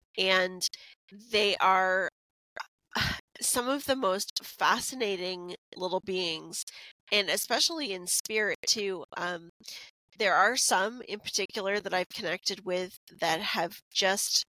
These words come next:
completely changed my, my whole, my whole reality on, on what I believe about consciousness and just what they show me. But, um, how do we connect with them?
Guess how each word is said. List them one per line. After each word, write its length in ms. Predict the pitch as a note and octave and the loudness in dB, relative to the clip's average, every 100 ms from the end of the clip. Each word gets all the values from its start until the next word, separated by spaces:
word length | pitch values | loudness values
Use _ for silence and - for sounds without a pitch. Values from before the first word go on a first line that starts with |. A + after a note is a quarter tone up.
| - - - _ _ | -8 -20 -20 _ _
completely 760 | - A3 - A3 C4 B3+ A3 G3+ F#3+ | -12 -12 -10 -6 -6 -6 -8 -6 0
changed 640 | - G3+ F#3+ F#3 G3 - | 0 0 -6 -2 0 2
my, 360 | F3+ F3 F3 E3+ _ _ - - | 0 0 -2 -4 _ _ -20 -10
my 240 | F3+ E3 | -2 -2
whole, 600 | G3 - G3+ F#3 F#3 F3 - _ _ - - - - _ _ _ _ _ | -2 0 2 2 2 -2 -8 _ _ -16 -14 -14 -18 _ _ _ _ _
my 140 | E3+ F3+ | 0 0
whole 260 | G#3+ A#3 B3 | 2 0 0
reality 880 | G3 F#3 F3 G3+ A3 F3 E3+ - A3+ - | -2 2 6 6 4 -2 -6 -10 -16 -10
on, 200 | E3 F3+ F3 | -6 -6 -4
on 140 | F#3+ G3 | -4 0
what 140 | F#3+ | 2
I 100 | F#3 F#3 | 2 0
believe 520 | G3 F3 F#3+ F#3 F3+ F3 | -4 -6 -4 -4 -6 -6
about 140 | - E3 - | -4 -6 -4
consciousness 960 | - F3 - F#3+ - F#3 F3 F#3 - F#3 | 0 0 2 0 0 -2 -2 -2 -4 -4
and 320 | F3 E3 E3 - | -4 -8 -2 0
just 240 | G3 - | 0 -2
what 100 | G#3 | -4
they 120 | F#3+ F#3 | -2 2
show 280 | - G#3 F#3 | 2 2 -4
me. 200 | E3 - - | -8 -8 -2
But, 140 | F3+ - - - - - | -2 -4 -14 -18 -8 2
um, 320 | G3+ F#3+ F#3 - _ _ - | 4 4 0 -8 _ _ -2
how 240 | - A3+ | 2 4
do 80 | D#4+ | 2
we 80 | E4 E4 | -2 -8
connect 400 | D4 G#3+ C4+ - | -8 -8 -8 -8
with 140 | A3 | -8
them? 180 | - - | -10 -16